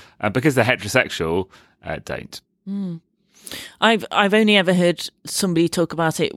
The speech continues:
Speaker 2: it once at a conference. There was a guy who just gave a really open and honest testimony about his battle with pornography, you know, church leader, married, with kids. Um,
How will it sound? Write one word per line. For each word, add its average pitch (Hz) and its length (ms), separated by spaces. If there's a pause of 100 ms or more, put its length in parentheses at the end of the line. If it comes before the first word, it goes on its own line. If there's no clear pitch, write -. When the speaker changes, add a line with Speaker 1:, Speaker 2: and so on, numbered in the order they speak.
Speaker 2:
it - 240
once 160 560
at 165 140
a 165 40
conference. 170 600
There 160 80
was 160 120
a 160 40
guy 160 360
who 156 260 (360)
just 233 180
gave 208 160
a 170 80
really 180 400
open 175 360
and 156 160
honest 165 500
testimony 160 460
about 160 300
his 156 400
battle 156 440
with 151 220
pornography, 156 680
you 175 60
know, 151 140
church - 320
leader, 160 560
married, 165 560 (100)
with 156 200
kids. 156 420 (480)
Um, 170 260